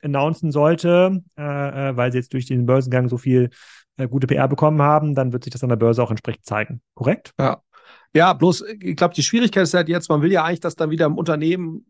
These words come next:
Speaker 2: es sind ja eine Reihe von Unternehmen in der, äh, sozusagen in der Vorbereitung für den Börsengang. Wir haben jetzt auch von Flixbus gehört und so, und so weiter, dass die da in konkreten Vorbereitungen sind. Gibt ja einige andere, die da, die da unterwegs sind. Die Schwierigkeit ist natürlich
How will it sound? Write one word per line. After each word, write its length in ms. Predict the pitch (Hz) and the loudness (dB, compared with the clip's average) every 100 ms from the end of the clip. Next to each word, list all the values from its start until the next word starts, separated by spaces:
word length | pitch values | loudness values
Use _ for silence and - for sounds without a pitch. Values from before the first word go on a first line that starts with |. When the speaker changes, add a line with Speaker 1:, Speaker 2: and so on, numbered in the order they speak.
| - | -10
Speaker 2:
es 140 | 147 | -4
sind 100 | 196 | 2
ja 100 | 190 | 2
eine 180 | 170 147 | 2 0
Reihe 240 | 151 196 | 2 2
von 180 | 196 180 | 2 0
Unternehmen 380 | 160 156 151 147 | -2 -2 -2 -2
in 60 | 151 | 0
der, 220 | 143 143 | 0 0
äh, 340 | 139 139 143 | -2 -2 -4
sozusagen 320 | 143 143 156 147 | -6 -6 -4 -2
in 40 | |
der 80 | 139 | -2
Vorbereitung 540 | - 170 151 156 156 | 0 0 0 -2 -2
für 100 | - | -4
den 80 | 147 | -2
Börsengang. 520 | 143 165 160 156 151 | 0 2 2 0 -2
Wir 80 | 147 | -6
haben 80 | 139 | -6
jetzt 160 | 135 | -8
auch 100 | 143 | -10
von 140 | - 135 | -4 -2
Flixbus 440 | - 165 - 147 | 0 -2 0 0
gehört 440 | - 135 156 160 - | 2 2 2 0 -2
und 140 | - | -6
so, 120 | - | -4
und 100 | - | -4
so 120 | 131 | -2
weiter, 260 | 143 156 151 | 0 0 0
dass 160 | 143 139 | -2 -2
die 80 | |
da 100 | 143 | -2
in 80 | 139 | -2
konkreten 400 | 135 135 156 139 | -2 -2 -4 -4
Vorbereitungen 460 | - 151 143 139 131 | -2 0 2 0 -2
sind. 180 | 139 139 | -2 -4
Gibt 180 | 143 | -2
ja 100 | 151 | -2
einige 260 | 139 143 131 | 2 2 2
andere, 400 | 143 175 151 139 - - - - _ - | 4 4 4 2 0 -20 -20 -20 _ -4
die 100 | 165 | 2
da, 240 | 143 139 | 4 4
die 160 | 135 151 | 0 0
da 140 | 143 | 0
unterwegs 500 | 151 139 127 135 - | 0 -2 -2 -2 -2
sind. 340 | 165 170 196 _ _ _ _ _ _ _ | 0 0 -2 _ _ _ _ _ _ _
Die 100 | 180 | -8
Schwierigkeit 600 | 151 185 233 262 - 180 | -6 -4 -2 -2 0 -2
ist 100 | 151 | -2
natürlich 520 | 165 - 160 151 - | -8 -4 -4 -4 -8